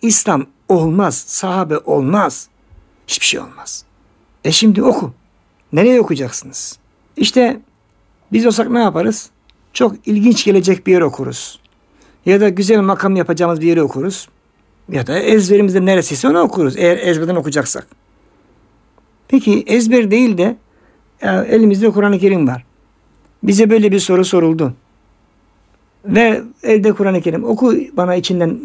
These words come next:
bir yeri, uygun bir yeri. Burada ne okuyacaksınız? Neyi okuyacağız? Hazreti Cafer. Niye seçildi görüyor musunuz? Ummu Selama annemiz diyor ki, "Oku bakalım." deyince diyor kral, "Bizi bir korku aldı.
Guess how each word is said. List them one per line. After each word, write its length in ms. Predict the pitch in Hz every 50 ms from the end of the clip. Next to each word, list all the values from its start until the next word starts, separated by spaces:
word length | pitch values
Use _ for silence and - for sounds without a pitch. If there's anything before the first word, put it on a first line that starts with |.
| 233 202 185
bir 60 | 175
yeri, 260 | 160 151 156 190 208
uygun 300 | 196 175 160 165 151 139
bir 60 | 143
yeri. 220 | 139 135 - - - _ _ -
Burada 180 | 170 175 202
ne 100 | 214 233
okuyacaksınız? 640 | 233 190 190 175 180 151 - 208 226 220 - - - _ _ _ _ _ _ -
Neyi 180 | 156 185 240
okuyacağız? 540 | 233 - - 143 113 - - - - - - _ _ _ _ _ _ _ _ _ _ _ _ _ _ _ _ _ _ _ _
Hazreti 340 | _ - 143 135 147 147 190
Cafer. 500 | 185 196 214 202 175 170 160 - - - _ _ _ _ _ _ _ _ _ _ _ _ _ _ _ _ _ -
Niye 240 | 143 160 180 180 170
seçildi 360 | - 170 - - 160 160 156
görüyor 260 | 151 175 185 233 269
musunuz? 500 | 254 - - - 220 220 220 - - - _ _ _ _ _ _ _ _ _ _ _ _ _ _ _ _
Ummu 180 | - 165 185 185
Selama 380 | 180 - 185 180 170 170 170 170
annemiz 420 | 180 175 170 175 175 170 165 -
diyor 140 | - 247 214
ki, 240 | - 190 156 135 - _ _ _ _ _ _ _ _ _ - _ _ _ _ _ _ _
"Oku 280 | - 202 190 - 220 190
bakalım." 460 | 208 196 - 196 202 214 208 196 175
deyince 360 | 185 202 220 214 196 190 165
diyor 200 | 156 147 139 127
kral, 440 | 131 123 - - 160 185 240 262 262 _ _ _ _ _ _ _ _ - _ _ _ _ _ -
"Bizi 200 | 165 160 175 196
bir 80 | 214
korku 360 | 214 - - 180 165 - 185 170
aldı. 320 | 151 123 123 120 131 110